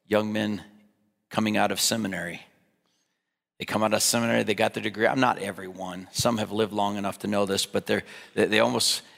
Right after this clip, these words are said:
have this attitude, "Come unto me and I will fill you with my knowledge." Or there's the other kind that their knowledge is a hammer to beat everybody up with.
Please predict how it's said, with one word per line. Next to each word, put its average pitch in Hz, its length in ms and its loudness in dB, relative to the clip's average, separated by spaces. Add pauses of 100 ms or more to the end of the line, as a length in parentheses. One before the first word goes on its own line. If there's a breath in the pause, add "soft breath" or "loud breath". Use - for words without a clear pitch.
have 117 200 4
this 117 180 0
attitude, 110 340 0
"Come 123 200 2
unto 117 140 2
me 110 300 0
and 98 120 0
I 98 80 -4
will 98 140 -6
fill 110 320 -4
you 101 120 -4
with 95 160 -6
my 95 140 -4
knowledge." 90 640 -6 (1300)
Or 123 140 4
there's 123 180 4
the 113 140 4
other 170 160 6
kind 120 320 2
that 127 140 -2
their 120 100 4
knowledge 127 420 6
is 113 120 -2
a 113 60 4
hammer 170 440 4
to 117 80 2
beat 135 300 4
everybody 131 480 4
up 170 180 4
with. - 380 -6